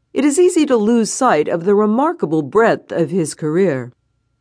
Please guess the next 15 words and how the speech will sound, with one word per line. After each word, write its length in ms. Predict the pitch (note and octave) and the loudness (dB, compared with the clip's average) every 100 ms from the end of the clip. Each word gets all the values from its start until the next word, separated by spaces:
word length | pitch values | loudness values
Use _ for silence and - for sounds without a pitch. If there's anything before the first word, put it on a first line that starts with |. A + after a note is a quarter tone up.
| _ | _
Indeed, 380 | - B3+ D#4 C4+ - | -2 2 2 2 2
over 320 | C4 C#4+ D#4+ | 2 2 0
his 240 | D#4 B3+ | 0 -2
career, 420 | - A3 G3 D3+ D#3+ | -2 0 2 4 2
Woody 360 | F3+ C4 D4 | 0 0 0
has 180 | C#4 G#3 | 0 -2
excelled 640 | G3+ - - C4 G3+ D#3+ E3 | -4 -6 -2 0 2 0 0
at 160 | E3 - | -4 -4
slapstick 680 | - G3+ B3 C4 - B3 - | -4 -2 -2 -4 -6 -6 -4
humor 500 | G#3 F#3 F3+ F3+ F#3 _ _ _ - | -2 0 -2 -4 -8 _ _ _ -2
while 160 | G3 | 0
also 380 | - D#4+ E4+ D#4+ | 2 0 0 -4
tackling 520 | - C4+ B3 B3+ A#3 | -2 -2 0 0 -2
philosophical 800 | A3 A3 A3 - G3+ G#3 - F3+ | -2 0 0 0 -2 -2 -6 -6
themes, 640 | E3+ F3 E3 C#3 B2 A#2+ | -4 -2 -2 -4 -8 -14